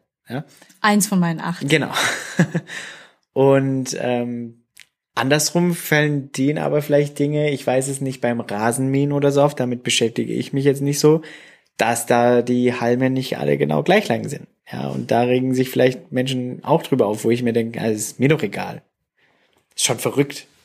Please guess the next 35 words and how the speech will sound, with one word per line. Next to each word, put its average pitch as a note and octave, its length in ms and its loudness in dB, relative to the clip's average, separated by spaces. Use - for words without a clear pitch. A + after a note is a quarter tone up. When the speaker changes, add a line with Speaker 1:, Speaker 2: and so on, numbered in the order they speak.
Speaker 2:
Ja, C#4 260 2
Speaker 1:
Die - 60 6
Speaker 2:
aber A3 80 4
ist - 160 2
Speaker 1:
Welt D#4 100 4
Speaker 2:
schön, D4+ 100 4
Speaker 1:
und F#3+ 80 4
die G3 40 8
Speaker 2:
oder? - 100 6
Speaker 1:
Menschheit. F#3+ 260 2
Speaker 2:
Also G3 180 2
Speaker 1:
Ey, D#3 180 4
wie C#3+ 240 -2
du D#3+ 100 4
gerade, C#3 260 0
ich - 180 -6
wollte D3 140 4
es - 40 -8
gerade C#3 200 0
sagen, F3 300 2
es, A#2 220 -4
es - 240 -6
ist C#3 60 2
auch C3 140 2
schön. F3+ 340 2
Also G#2 240 -6
wenn A#2+ 140 -2
alle D#3+ 220 2
Leute C#3+ 280 2
ja B2 100 4
gleich A#2+ 480 -2
denken D3 360 -2
oder B2+ 240 2
sehen C#3 600 -2
würden, D3 420 0